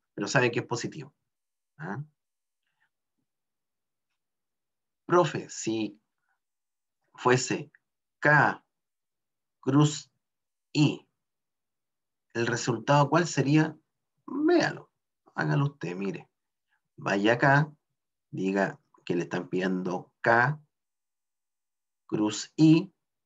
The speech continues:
y el resultado va a ser J. Ah, el resultado es J, profesor. Ah,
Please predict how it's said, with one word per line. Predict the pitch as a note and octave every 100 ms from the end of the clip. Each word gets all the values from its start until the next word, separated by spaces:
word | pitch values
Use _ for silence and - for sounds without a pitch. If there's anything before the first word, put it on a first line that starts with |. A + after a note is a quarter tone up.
| _ _ _
y | -
el | F#2
resultado | F2+ - F2 - F#2+ F#2+ F#2
va | F2
a |
ser | - F#2+
J. | - - D2+ - - _ _ _ _ _ _ _ _ _ _ _ _ -
Ah, | - G#2+
el | F#2
resultado | D#2 E2+ D#2 - F2+
es | D2+
J, | - G#2 G2 F#2+
profesor. | F#2 - - D3+ _ _ _ _ _ _ _
Ah, | - B2 B2 B2 A#2